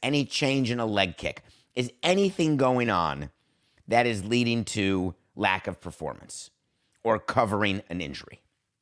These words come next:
And the reason why we study that is we want to minimize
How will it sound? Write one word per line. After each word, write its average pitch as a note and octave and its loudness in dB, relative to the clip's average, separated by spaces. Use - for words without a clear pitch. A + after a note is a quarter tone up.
And C3 4
the C3 4
reason E3 4
why A#2+ 6
we G2+ -2
study A2+ -4
that A#1+ -10
is A#2 2
we D3+ 6
want C#3+ 2
to A#2 0
minimize G#2 0